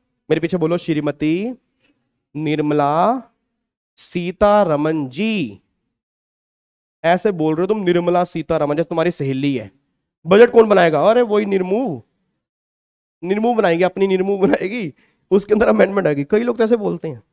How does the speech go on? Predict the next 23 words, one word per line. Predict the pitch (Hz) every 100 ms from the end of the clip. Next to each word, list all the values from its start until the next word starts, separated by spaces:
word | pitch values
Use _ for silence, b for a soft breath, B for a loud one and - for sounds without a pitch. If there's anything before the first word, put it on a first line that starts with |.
| _ _ _ _ _ _
ठीक | 165
है, | 247
थोड़ा | 202 -
इज्जत | 175 175
दिया | 165 147
करो | 139 139
यार, | 180
एक | 262 -
पोस्ट | 185 233 - 160
है, | 120
फाइनेंस | - 175 202 247 262
मिनिस्टर | 226 220 - 190
है। | 123 110 -
आप | 147 165
भी | 214
कभी | 226 233
वहां | 190
तक | 185 -
पहुंच | 202 208
सकते | 180 175
हो। |
आप | -
सुनना, | - 233 202